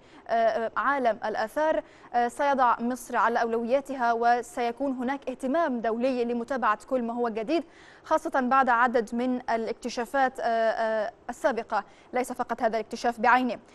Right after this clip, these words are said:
آه، كذلك تحدث وزير الآثار عن عدد من الاكتشافات، آه، كان أهمها ما حدث في المطرية والمتابعة الإعلامية الكبيرة والضجة الرائعة التي،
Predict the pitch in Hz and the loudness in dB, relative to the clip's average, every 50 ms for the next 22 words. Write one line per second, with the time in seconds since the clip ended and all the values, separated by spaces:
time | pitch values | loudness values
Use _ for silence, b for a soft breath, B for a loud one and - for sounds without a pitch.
0 | B B B B - 247 247 247 262 240 320 427 415 370 - 269 - 302 254 262 | B B B B 4 4 4 4 4 4 4 4 2 -2 -4 -4 -2 0 0 0
1 | 254 254 - 247 240 233 226 233 226 214 269 285 262 233 233 208 233 - - 302 | 0 0 2 4 4 4 4 2 0 0 0 2 2 2 2 0 0 0 2 2
2 | 330 349 320 262 269 302 320 330 - - 247 294 277 285 262 220 233 233 254 262 | 2 2 4 2 2 0 0 0 0 2 4 4 4 2 0 0 -2 -4 -4 -4
3 | - - 240 240 233 - - 240 - 240 233 - 254 294 - 466 - - - 285 | -4 -2 -4 -4 -4 -6 -10 -6 -6 -6 -4 0 0 2 0 0 -2 -2 -2 0
4 | 262 262 262 262 269 - 277 262 254 - 247 254 254 254 269 262 226 220 226 - | 2 2 2 0 0 -2 -4 -4 -4 -4 -6 -6 -4 -4 -4 -4 -4 -4 -2 -2
5 | 254 247 254 - 226 - 262 - 240 233 247 - 254 240 285 294 302 277 262 262 | -2 -2 -2 -4 -4 -2 0 0 0 0 -2 -2 0 0 2 4 4 6 8 8
6 | 254 254 254 - - - - - - - - 226 226 226 226 226 233 220 - - | 6 6 4 -4 -20 -20 -20 -18 -8 -4 -2 0 2 2 2 2 0 0 -2 -2
7 | - 240 240 240 240 - 311 247 254 - 240 - 240 240 240 240 233 262 311 247 | -2 -2 -2 0 0 0 0 2 2 0 0 2 2 2 2 2 0 0 0 0
8 | 247 196 - 208 202 - 240 220 269 277 262 233 220 202 208 254 240 240 233 214 | -2 -2 -2 -4 -4 -4 -4 -2 0 0 0 0 0 -2 -2 -2 0 0 0 0
9 | 226 277 269 277 220 185 214 208 214 233 233 - 240 226 | 0 0 -2 -2 -2 -2 -2 0 -2 -4 -4 -4 -8 -8